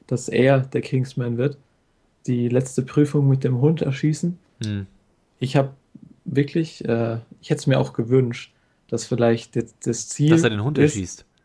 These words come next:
Speaker 1: nee, dass er den Hund eben nicht erschießt und dass es darum geht, eben trotzdem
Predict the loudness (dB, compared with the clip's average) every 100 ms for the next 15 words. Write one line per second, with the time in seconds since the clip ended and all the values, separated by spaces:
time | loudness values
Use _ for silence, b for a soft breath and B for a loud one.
0 | _ 0 2 4 4 4 4 4 0 2
1 | 0 0 -6 -4 -4 -6 -6 -4 -4 -2
2 | 0 2 2 2 2 4 2 0 b b
3 | b b b _ -4 -4 -2 0 0 0